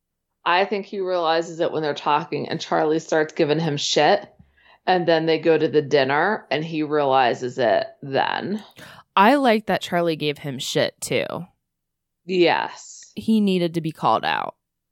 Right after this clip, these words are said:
Speaker 1: Because he's a duke. He's probably never been called out before, except by his uncle who <laughs> slaps him.
Speaker 2: <laughs> That was shocking, actually. <laughs>
Speaker 1: They were hard fucking slaps.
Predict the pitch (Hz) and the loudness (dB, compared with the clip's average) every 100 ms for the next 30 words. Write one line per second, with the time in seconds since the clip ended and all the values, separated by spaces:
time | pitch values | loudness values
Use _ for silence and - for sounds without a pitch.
0 | _ _ _ _ _ - 403 440 453 453 | _ _ _ _ _ 0 2 4 4 4
1 | 466 466 453 508 415 - - 233 339 359 | 4 2 2 4 4 2 -8 0 0 4
2 | 392 349 339 370 359 330 320 359 339 302 | 2 4 2 2 0 0 0 2 4 4
3 | - 320 - 180 170 - 220 220 233 247 | 4 0 0 0 0 0 -4 0 -2 0
4 | 226 226 196 240 240 190 180 175 - 311 | -2 0 -2 -2 -2 0 0 -2 -6 -10
5 | - _ _ - - 294 277 294 247 - | -12 _ _ -14 -2 -2 0 -4 0 0
6 | 254 - - - - _ _ _ _ _ | 0 0 2 2 -2 _ _ _ _ _
7 | 640 587 480 - 381 453 480 906 - - | 4 4 6 2 4 2 2 -6 -6 -10
8 | - - - 622 403 - - 202 185 - | -12 -14 -6 -4 -2 -2 0 0 -2 -2
9 | 175 139 131 156 - 165 - - - - | -4 -2 -4 -4 -2 -2 0 2 2 2
10 | 370 359 370 - _ _ _ - 539 440 | -2 -2 -2 -8 _ _ _ 2 4 4
11 | 330 320 508 523 - 294 294 294 - 254 | 2 2 -2 -4 0 0 0 -10 -8 -8
12 | - 233 240 - - - 240 - _ | -8 -12 -12 -16 -12 -10 -10 -14 _